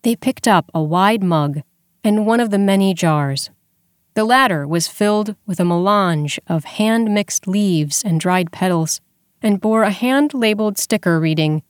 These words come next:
"Blend number fourteen." Dex opened the lid and held the jar out for Miz Jules to smell. "What do you think of that?"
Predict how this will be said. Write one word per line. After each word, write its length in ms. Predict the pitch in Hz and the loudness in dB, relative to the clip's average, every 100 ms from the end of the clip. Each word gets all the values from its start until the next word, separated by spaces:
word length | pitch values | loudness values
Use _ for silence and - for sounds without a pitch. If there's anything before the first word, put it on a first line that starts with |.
| _ _ _ | _ _ _
"Blend 480 | 202 202 226 233 233 - | 0 2 2 0 -4 -4
number 220 | 160 147 | 0 0
fourteen." 760 | 143 - 185 - 185 165 147 143 _ _ _ _ _ _ _ _ _ | -2 -2 -4 -2 0 2 0 -4 _ _ _ _ _ _ _ _ _
Dex 360 | 220 180 170 - | 0 0 0 -4
opened 300 | 196 170 185 | -2 0 -2
the 140 | 185 | 0
lid 360 | 180 190 170 156 _ _ _ - | 0 0 0 -2 _ _ _ -2
and 160 | 214 202 | 0 0
held 360 | - 269 269 | 0 0 2
the 60 | 233 | -2
jar 380 | 190 196 196 196 | 0 2 2 2
out 300 | 190 160 - | 0 0 -2
for 140 | 185 | -2
Miz 280 | 180 196 202 | 0 2 -2
Jules 480 | - 220 170 147 - | -2 0 0 0 -4
to 100 | - | -6
smell. 480 | - 185 170 147 - _ _ _ _ _ _ _ _ _ _ _ | -2 0 0 0 -6 _ _ _ _ _ _ _ _ _ _ _
"What 160 | 247 247 | -2 2
do 60 | |
you 100 | 240 | 2
think 200 | 202 196 | 2 0
of 120 | 180 156 | 2 2
that?" 320 | 143 135 | 2 0